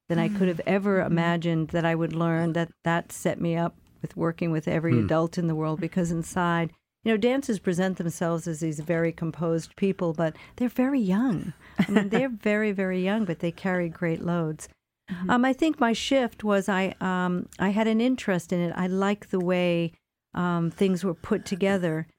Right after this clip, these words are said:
Speaker 1: I liked the, um, idea of being part of something greater. Um, I, I certainly liked the idea of not having the pressure of the stage all the time, but, um, certainly to learn to manage and work with other people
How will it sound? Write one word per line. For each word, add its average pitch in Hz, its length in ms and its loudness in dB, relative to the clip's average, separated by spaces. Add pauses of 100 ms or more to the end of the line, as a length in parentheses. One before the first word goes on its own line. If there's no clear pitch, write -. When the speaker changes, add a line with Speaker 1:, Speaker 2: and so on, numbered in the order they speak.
(240)
Speaker 1:
I 180 120 2
liked 185 460 0
the, 175 440 0
um, 170 300 -2
idea 180 480 2
of 165 140 -4
being 175 260 0
part 185 340 0
of 180 100 -4
something 180 460 -2
greater. 170 540 0 (420)
Um, 170 400 0
I, 175 380 0
I 180 300 -2
certainly 208 420 0
liked 180 240 -2
the 180 120 -2
idea 175 220 0
of 170 60 -2
not 175 200 0
having 175 260 -2
the 170 60 -2
pressure 185 460 0
of 165 120 0
the 165 60 0
stage 233 440 0
all 175 160 2
the 170 80 0
time, 170 380 0
but, 170 200 0 (380)
um, 175 300 0
certainly 196 520 0
to 185 140 -4
learn 180 280 2
to 180 120 -4
manage 175 680 0
and 170 240 -2
work 175 260 -2
with 175 160 -4
other 165 200 -2
people 175 600 -2